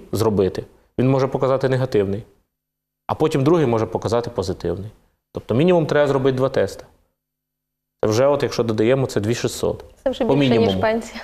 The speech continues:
Speaker 1: По міні-, да, це більше, як пенсія. А купити антибіотики, якщо потрібно, а купити інші там ліки, які треба по протоколу. Е,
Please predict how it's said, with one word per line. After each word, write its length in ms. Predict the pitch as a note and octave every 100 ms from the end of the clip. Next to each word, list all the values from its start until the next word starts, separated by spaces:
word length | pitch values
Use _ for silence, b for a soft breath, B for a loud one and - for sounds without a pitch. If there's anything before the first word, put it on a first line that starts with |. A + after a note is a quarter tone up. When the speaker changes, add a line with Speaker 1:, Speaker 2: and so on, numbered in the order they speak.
| -
Speaker 1:
По 100 | -
міні-, 200 | A#2+ A2+
да, 200 | G2+ G2
це 120 | G#2+ A2+
більше, 260 | B2 -
як 140 | C3 -
пенсія. 340 | G2 F#2 - B B B
А 100 | B2+
купити 760 | - C3+ D3 C#3+ C3+ B2 A#2+ -
антибіотики, 680 | G#2+ A#2 A2 G#2 G2 G2 G#2
якщо 220 | G2 G2+
потрібно, 500 | - - G2+ F#2+ F#2
а 120 | -
купити 760 | B2+ C3+ C#3+ C#3 C#3 B2 B2+ -
інші 300 | - B2 A2+
там 220 | - A2 A2
ліки, 240 | G#2 A#2
які 240 | G#2+ -
треба 240 | G#2+ G#2+ G#2
по 120 | G#2+
протоколу. 580 | - A2+ - - G2 G#2+ B B B B _ A2
Е, 420 | G#2 G#2 -